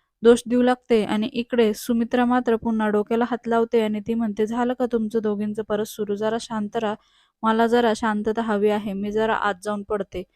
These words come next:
असं म्हणून ती आपल्या रूमकडे निघून जाते. आणि पुढे मात्र ती जाणार तेवढ्यातच अवंतिका तिला अडवते आणि म्हणते, "आई, माझं एक क्लायंट येणार आहे. खरं तर आम्ही दोघं सध्या घरातूनच काम करतो ना,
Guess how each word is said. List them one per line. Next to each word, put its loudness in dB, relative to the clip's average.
असं -4
म्हणून 2
ती -2
आपल्या 0
रूमकडे -2
निघून -2
जाते. -6
आणि 0
पुढे 4
मात्र 4
ती 0
जाणार 4
तेवढ्यातच 2
अवंतिका 0
तिला 4
अडवते 4
आणि 2
म्हणते, 2
"आई, 0
माझं 0
एक 2
क्लायंट -2
येणार 0
आहे. 0
खरं -2
तर 0
आम्ही -2
दोघं 2
सध्या -2
घरातूनच 0
काम -4
करतो -4
ना, 0